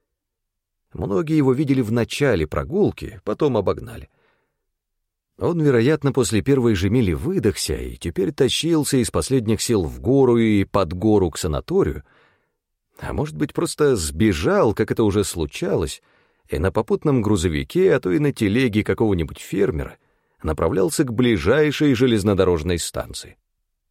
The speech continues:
И вот когда Калхейн уселся за свой маленький отдельный столик, стоявший посредине столовой, далеко в стороне от всех остальных, кстати, отличный наблюдательный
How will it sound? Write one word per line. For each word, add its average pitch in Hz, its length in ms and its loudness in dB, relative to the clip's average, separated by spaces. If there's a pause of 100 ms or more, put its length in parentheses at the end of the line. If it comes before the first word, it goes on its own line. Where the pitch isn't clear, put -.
(1040)
И - 120 -2
вот 190 180 2
когда 135 300 2
Калхейн 147 600 2
уселся 113 480 2
за 95 120 0
свой 92 280 0
маленький 107 640 2
отдельный 80 500 0
столик, 147 600 -2
стоявший 143 580 -2
посредине 104 520 -2
столовой, 82 640 -2
далеко 90 360 -4
в - 80 -8
стороне 107 500 2
от 92 80 -2
всех - 260 -6
остальных, 151 560 -4 (600)
кстати, - 500 -10
отличный 90 760 -6
наблюдательный 80 720 -4